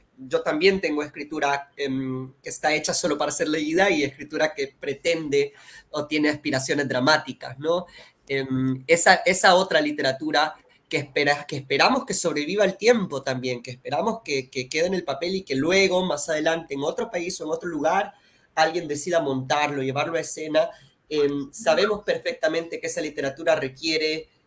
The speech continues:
em, ot-, otros conocimientos, que son los conocimientos de la escena, em, y que Catalina con su formación de cineasta y guionista,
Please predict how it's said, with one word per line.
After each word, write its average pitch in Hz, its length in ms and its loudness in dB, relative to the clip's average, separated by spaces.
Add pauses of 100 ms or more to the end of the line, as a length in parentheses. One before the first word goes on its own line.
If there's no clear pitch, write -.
(140)
em, 131 880 0 (300)
ot-, 170 280 2 (160)
otros 180 360 2
conocimientos, 131 800 -6
que - 80 -16
son 165 180 -4
los 185 100 -6
conocimientos 151 560 -6
de 143 80 -4
la 127 100 -2
escena, 127 640 -2 (400)
em, 131 480 0
y 147 160 -6
que 147 120 -2
Catalina 160 500 2
con 160 120 0
su - 120 -6
formación 139 460 -4
de 160 80 -4
cineasta 143 640 -2
y 127 80 -4
guionista, 160 640 -2